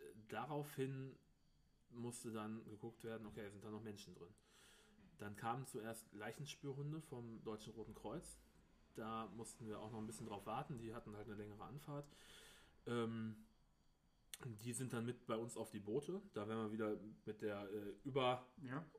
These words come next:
Speaker 1: überorganisatorischen Zusammenarbeit. Also, ähm, da gab's halt eine Zusammenarbeit mit dem, mit dem Roten Kreuz, ähm, was auch super funktioniert hat. Und ja, dann haben diese Hunde sich quasi auf, äh,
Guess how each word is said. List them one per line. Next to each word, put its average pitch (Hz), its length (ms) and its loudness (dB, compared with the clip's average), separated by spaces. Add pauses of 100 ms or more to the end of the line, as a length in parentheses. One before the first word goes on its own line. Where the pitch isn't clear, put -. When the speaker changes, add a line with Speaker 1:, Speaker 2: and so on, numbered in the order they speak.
Speaker 1:
überorganisatorischen 123 880 4
Zusammenarbeit. 139 840 2 (540)
Also, 110 400 6
ähm, 107 360 4 (540)
da 110 200 4
gab's 110 280 -2
halt 110 140 2
eine 107 180 0
Zusammenarbeit 107 580 -2
mit 110 140 -4
dem, 104 220 0
mit 104 120 -6
dem 104 100 -6
Roten 104 240 -4
Kreuz, 147 400 -4 (920)
ähm, 123 500 6 (100)
was 113 180 2
auch 113 80 4
super 135 380 6
funktioniert 143 460 2
hat. - 220 0 (760)
Und 135 320 8
ja, 151 160 10
dann 104 160 -2
haben 123 160 2
diese 120 280 6
Hunde 147 240 6
sich 139 220 0
quasi 127 480 2 (540)
auf, 120 440 0
äh, 110 440 2